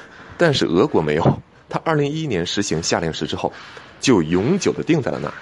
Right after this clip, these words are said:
啊。因此你会发现，莫斯科东三区实行的就是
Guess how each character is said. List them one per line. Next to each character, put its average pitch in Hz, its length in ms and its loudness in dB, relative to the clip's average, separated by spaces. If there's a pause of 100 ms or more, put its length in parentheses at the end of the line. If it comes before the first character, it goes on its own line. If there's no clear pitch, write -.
(200)
啊。 - 160 -16 (300)
因 220 180 4
此 98 220 2
你 85 120 0
会 87 140 0
发 87 160 0
现， 80 180 -2 (680)
莫 170 180 6
斯 156 140 0
科 156 100 4
东 175 220 4
三 165 180 2
区 156 220 0 (120)
实 - 200 0
行 85 180 2
的 87 80 2
就 87 140 0
是 76 160 -2